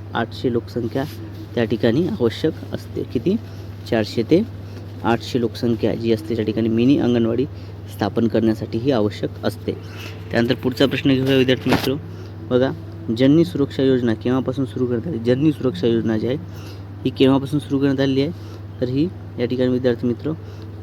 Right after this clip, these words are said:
दोन हजार आठपासून जननी सुरक्षा योजना ही सुरू करण्यात आलेली आहे. ओके, चला पुढचा प्रश्न बघा, कुपोषण म्हणजे काय? तर कुपोषण म्हणजे काय, तर आवश्यक पोषण घटकांची कमतरता असणे म्हणजे कुपोषण. विद्यार्थी मित्रो,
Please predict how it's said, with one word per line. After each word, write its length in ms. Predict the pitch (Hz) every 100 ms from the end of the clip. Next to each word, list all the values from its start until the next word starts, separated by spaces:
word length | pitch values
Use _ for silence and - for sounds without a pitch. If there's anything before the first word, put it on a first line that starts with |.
| -
दोन 120 | 127
हजार 280 | 123 127 156 - -
आठपासून 580 | 120 113 120 117 107 113
जननी 260 | 120 120
सुरक्षा 360 | 113 120 113 -
योजना 260 | 117 113 113
ही 140 | 139 - - - - - -
सुरू 120 | 127 117
करण्यात 360 | 113 101 104
आलेली 340 | 107 107 117 202 - - - - -
आहे. 280 | 110 110 - -
ओके, 200 | - 208 - - - -
चला 200 | 113 110 - - - - - -
पुढचा 220 | 131 127 135
प्रश्न 320 | 135 151 135
बघा, 140 | 143 156 - - - -
कुपोषण 360 | 131 147 151
म्हणजे 280 | 143 139 139
काय? 200 | 117 110 -
तर 40 | 120
कुपोषण 440 | - 131 135 135
म्हणजे 280 | 135 135 127
काय, 160 | 123 117
तर 160 | 143 175 - - - - -
आवश्यक 380 | 131 135 180 - -
पोषण 300 | 135 - 143
घटकांची 440 | 120 - 117 123
कमतरता 480 | 160 156 147 117 101
असणे 220 | 120 113
म्हणजे 280 | 113 113 143 202 - - - -
कुपोषण. 400 | 139 - 117 - 101 - - -
विद्यार्थी 340 | 127 147 147
मित्रो, 300 | 151 147 139